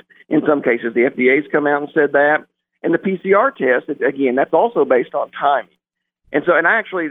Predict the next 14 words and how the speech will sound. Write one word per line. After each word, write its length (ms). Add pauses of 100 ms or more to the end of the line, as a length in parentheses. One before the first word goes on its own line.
(160)
um, 220
because 300
you'd 140
asked 240
about 220
this, 160
I 80
actually 200
put 180
it 60
in 60
a 40
Facebook 500
post, 280